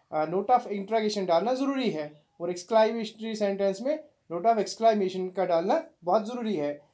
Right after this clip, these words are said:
अब चलिए third person Singular के लिए क्या बोलेंगे हम, he she के साथ, "He she is skipping, he she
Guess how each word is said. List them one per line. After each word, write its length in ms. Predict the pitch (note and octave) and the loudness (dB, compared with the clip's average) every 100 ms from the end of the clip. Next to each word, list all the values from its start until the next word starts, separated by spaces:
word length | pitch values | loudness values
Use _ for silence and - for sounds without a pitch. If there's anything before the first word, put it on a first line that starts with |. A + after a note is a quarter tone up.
| _ _ | _ _
अब 180 | G#3 A3 | 2 2
चलिए 400 | A#3 A3+ A#3+ B3+ G3 | -2 -4 -6 -4 0
third 200 | G#3+ G#3+ | 0 0
person 380 | G#3+ A#3 A3+ - _ _ _ | -2 -4 -6 -10 _ _ _
Singular 440 | F#3+ F#3+ G#3+ A3 | -6 0 2 0
के 160 | G#3+ A3+ | -2 -6
लिए 160 | A3+ G#3+ | -8 -8
क्या 220 | A3+ A3 | 2 2
बोलेंगे 360 | G#3 G#3 G3+ | 2 -2 -2
हम, 140 | G3 G#3+ | -4 -4
he 100 | G3 G3 | -4 -6
she 220 | - G3+ | -8 -8
के 120 | G#3 G3+ | -4 -2
साथ, 200 | G3 A3 - _ _ _ | -2 -4 -8 _ _ _
"He 100 | F3+ G#3+ G#3 | -6 -4 -6
she 200 | F#3+ F#3+ C4 - _ _ E3 | -8 -8 -10 -16 _ _ -8
is 280 | E3 G#3 A#3 - - | -2 -2 -4 -16 -16
skipping, 600 | - - A3+ G#3+ F3 C3+ C3 - | -16 -8 -6 -2 -2 -4 -8 -12
he 160 | F3 G#3 A#3 | -10 -8 -10
she 240 | - F3 | -12 -10